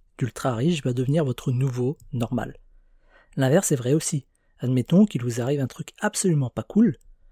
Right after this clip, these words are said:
votre niveau de bonheur va baisser en flèche, mais après un moment, il va revenir à la normale. C'est le cas lors d'une rupture amoureuse, où on a l'impression que le monde autour de nous s'effondre,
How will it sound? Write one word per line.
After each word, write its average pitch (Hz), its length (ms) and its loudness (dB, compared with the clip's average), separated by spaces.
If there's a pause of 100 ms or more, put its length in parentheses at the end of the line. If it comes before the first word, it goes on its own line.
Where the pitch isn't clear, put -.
(260)
votre - 180 -4
niveau 139 180 2
de 127 60 0
bonheur 151 300 4
va 127 100 0
baisser 120 400 -2
en 117 80 -8
flèche, 190 440 -4 (100)
mais 147 120 0
après 156 220 -2
un 175 40 2
moment, 143 220 0
il 180 120 0
va 135 100 -2
revenir 135 480 -4
à 156 40 -2
la 143 100 -2
normale. 123 320 -4 (460)
C'est - 160 -4
le - 60 -8
cas 160 100 4
lors 117 180 2
d'une 120 160 -2
rupture 127 360 -2
amoureuse, 156 760 0
où 135 160 0
on 123 80 0
a 120 60 -2
l'impression 131 420 -2
que - 80 -2
le 127 60 0
monde 147 340 4
autour 139 240 -2
de 120 80 0
nous 147 160 2
s'effondre, 143 480 -4